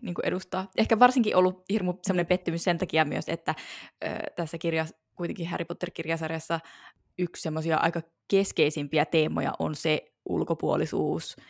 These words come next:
Speaker 1: ja se,
Speaker 2: Niinpä.
Speaker 1: että se Harry on ollut aina tosi ulkopuolinen jotenkin siinä,
Speaker 2: Mm.
Speaker 1: ö, jästimaailmassa, ja sit kun se tulee tänne taikamaailmaan, niin hän, niinku, vihdoinkin jotenkin löytää sen oman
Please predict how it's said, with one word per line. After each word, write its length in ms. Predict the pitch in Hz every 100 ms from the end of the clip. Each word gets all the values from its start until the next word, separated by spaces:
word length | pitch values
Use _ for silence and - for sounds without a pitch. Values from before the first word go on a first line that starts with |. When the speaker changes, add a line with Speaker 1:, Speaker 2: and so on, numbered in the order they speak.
| - _ -
Speaker 1:
ja 80 |
se, 360 | 147 156 151 - _ _ _ _
Speaker 2:
Niinpä. 340 | 180 170 165 175
Speaker 1:
että 180 | 170 -
se 60 | 190
Harry 240 | 165 160
on 120 | 156
ollut 200 | 143 160 - -
aina 200 | 165 156
tosi 180 | 156 170
ulkopuolinen 840 | 170 170 160 156 147 156 151 151 151 _ _ _ _ _
jotenkin 360 | 170 160 156 160
siinä, 400 | - 156 156 151 - _ _ -
Speaker 2:
Mm. 200 | 190 185 - _ _ -
Speaker 1:
ö, 100 | 165
jästimaailmassa, 880 | 175 220 - 190 165 160 165 - 170 -
ja 60 |
sit 140 | 175 -
kun 100 | 170
se 60 |
tulee 240 | 160 165 160
tänne 180 | 160
taikamaailmaan, 680 | 156 156 160 160 160 156 151
niin 100 | 156
hän, 140 | 160 156
niinku, 160 | 156 156
vihdoinkin 440 | 170 185 160 151
jotenkin 360 | 156 156 151 156
löytää 400 | 160 160 - 165
sen 180 | - 165
oman 340 | - 160 160